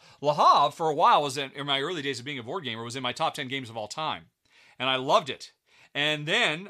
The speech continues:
um, I eventually got, went filming it, and I found out I'd been playing wrong the entire time, and it dropped like a stone. Do I even keep Le Havre anymore? I don't think I do. I think I eventually got rid of it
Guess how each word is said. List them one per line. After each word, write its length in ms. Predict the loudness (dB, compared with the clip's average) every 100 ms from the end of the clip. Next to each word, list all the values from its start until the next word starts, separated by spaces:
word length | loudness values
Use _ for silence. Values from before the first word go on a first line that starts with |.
| 0
um, 500 | 4 6 6 4 2
I 140 | -2
eventually 340 | 0 -4 -6 -2
got, 300 | 2 0 -2
went 180 | -8 -4
filming 360 | -4 -2 -4
it, 100 | -6
and 80 | -2
I 100 | -2
found 260 | 0 0 2
out 160 | 2 2
I'd 140 | -4
been 100 | -6
playing 320 | -6 -6 -4
wrong 280 | -2 -2 -4
the 120 | -8
entire 400 | -8 -4 -2 -2
time, 340 | -4 -4 -4 -8 -20 -4
and 160 | 0 0
it 200 | -2 -8
dropped 500 | -8 2 4 4 2
like 180 | 0
a 60 | 0
stone. 240 | -4 -6
Do 80 | -2
I 100 | -2
even 160 | -2 -8
keep 300 | -12 -14 -6
Le 140 | 0
Havre 200 | 2 0
anymore? 240 | -2 -6 -4
I 60 |
don't 160 | -4 -6
think 120 | -6
I 60 | -4
do. 80 | -4
I 80 |
think 120 | -6 -6
I 60 |
eventually 240 | -8 -8 -6
got 160 | -6
rid 140 | -6 -10
of 60 |
it 120 | -12